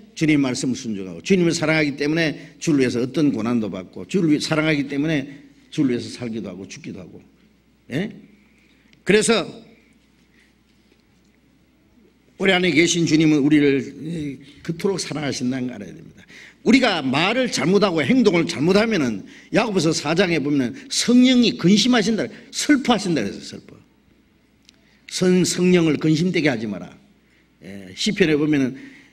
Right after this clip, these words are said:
"너희가 하나님의 영을 슬프게 한 일이 몇 번인고." 예?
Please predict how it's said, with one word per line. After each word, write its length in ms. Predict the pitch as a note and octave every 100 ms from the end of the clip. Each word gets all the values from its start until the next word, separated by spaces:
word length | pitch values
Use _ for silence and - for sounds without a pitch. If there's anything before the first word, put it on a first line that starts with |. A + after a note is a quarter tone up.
| _
"너희가 320 | D#3 F#3 D3+
하나님의 840 | - G#3+ F3+ D#3+ D3+ C#3 A#2+ G#2+ G2+
영을 300 | E3 D3+ B2+
슬프게 500 | - - B3+ A3 F#3+
한 180 | D3+ D#3
일이 180 | C3+
몇 280 | G2 A2+ A#2+
번인고." 540 | A3+ G#3 A2 F2 C#2+ - _ _ _ _ A2+
예? 220 | C3+